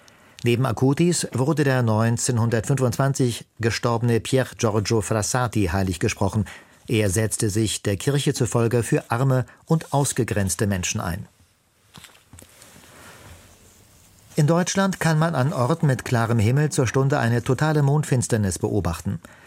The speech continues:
Der Mond befindet sich heute Abend im Schatten der Erde. Durch die Erdatmosphäre erscheint er in rötlich-braunen Farbtönen.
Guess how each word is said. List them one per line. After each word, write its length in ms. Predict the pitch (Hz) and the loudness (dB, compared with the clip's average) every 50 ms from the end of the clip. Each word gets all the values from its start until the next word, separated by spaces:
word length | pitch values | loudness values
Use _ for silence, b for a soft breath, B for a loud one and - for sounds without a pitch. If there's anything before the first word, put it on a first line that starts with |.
| B B B - | B B B -2
Der 80 | 120 | 0
Mond 320 | 120 127 147 170 175 170 - | 2 4 2 2 2 0 0
befindet 560 | - 135 - - 131 127 131 135 139 131 - | -2 -2 0 2 0 2 2 2 0 -2 -4
sich 380 | - 123 113 110 110 - - | -6 -2 0 0 0 0 0
heute 340 | 104 101 98 85 113 107 - | 0 0 0 0 -2 -4 -2
Abend 320 | - 101 104 101 110 101 107 | -2 -2 0 0 0 0 0
im 140 | 95 95 | 0 -2
Schatten 320 | - - 120 120 - 120 104 | -2 -2 -2 -2 0 0 0
der 180 | 92 95 - | 0 0 0
Erde. 300 | 107 110 120 117 117 98 - B B B B B B B B B B B | 0 0 2 2 0 -2 -2 B B B B B B B B B B B
Durch 160 | - 90 - | -10 -6 -4
die 120 | - - | -4 0
Erdatmosphäre 800 | 117 117 127 - 135 - 139 123 - - - 127 135 131 151 165 | 0 0 0 0 -2 0 0 0 0 0 0 0 2 2 2 0
erscheint 440 | 165 139 117 - 120 117 123 127 - | 0 0 -2 0 0 0 0 -2 0
er 300 | 135 120 117 120 127 - | 0 0 2 2 0 0
in 180 | - 113 113 107 | 0 0 0 0
rötlich-braunen 1040 | 92 87 104 117 135 - 127 113 92 - - - - - 92 101 113 123 120 107 | 0 2 2 2 2 2 0 -2 -2 -2 -4 -4 -2 0 0 0 2 2 2 0
Farbtönen. 640 | 95 - 107 98 92 - - 101 98 90 85 80 80 | 0 -2 -2 -4 -4 -4 -2 -2 -2 0 0 -2 -4